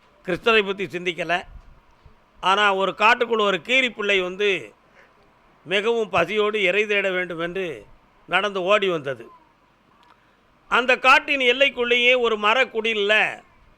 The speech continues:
ஒரு குருவும் அவருடைய மனைவியும் உட்கார்ந்திருந்தாங்க. அப்படி உட்கார்ந்திருக்கும் பொழுது அந்த குரு கூறினார், "இன்று பசிக்கிறது, மூங்கில் அரிசியை கொஞ்சம் சரி செய்து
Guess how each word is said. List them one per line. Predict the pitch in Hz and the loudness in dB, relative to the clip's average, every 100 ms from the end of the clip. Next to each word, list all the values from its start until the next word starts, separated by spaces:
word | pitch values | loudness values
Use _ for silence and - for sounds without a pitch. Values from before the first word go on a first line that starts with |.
| _ | _
ஒரு | 180 220 | -2 0
குருவும் | 202 190 254 254 247 226 - _ _ _ | 0 -2 -2 -2 -2 -4 -10 _ _ _
அவருடைய | 185 214 214 202 190 | -2 0 0 0 0
மனைவியும் | 180 196 214 196 202 170 113 _ _ - _ _ _ _ _ _ - _ | -2 -2 -2 -2 -2 -4 -10 _ _ -20 _ _ _ _ _ _ -20 _
உட்கார்ந்திருந்தாங்க. | 170 165 214 202 190 160 151 135 - - - - - - - - - - - - | -16 -2 0 0 -4 -8 -10 -12 -16 -20 -20 -20 -20 -20 -20 -20 -20 -20 -20 -10
அப்படி | 170 190 | -6 -4
உட்கார்ந்திருக்கும் | 180 226 233 220 208 | -2 0 0 -2 -6
பொழுது | 196 202 | -6 -4
அந்த | 208 185 | -4 -6
குரு | 156 220 240 | -6 -6 -4
கூறினார், | 202 208 190 208 190 - - - - - - | -2 -2 0 0 -2 -12 -20 -20 -20 -20 -16
"இன்று | - 185 185 | -10 -6 -2
பசிக்கிறது, | 175 170 226 226 208 220 214 | 0 -2 -2 -2 2 0 0
மூங்கில் | 190 226 226 | -4 -6 -2
அரிசியை | 208 190 180 196 | 0 -2 -2 -4
கொஞ்சம் | 180 185 185 151 | -4 -6 -6 -6
சரி | 170 185 | -6 -6
செய்து | 180 196 196 214 127 | -4 -4 0 -2 -2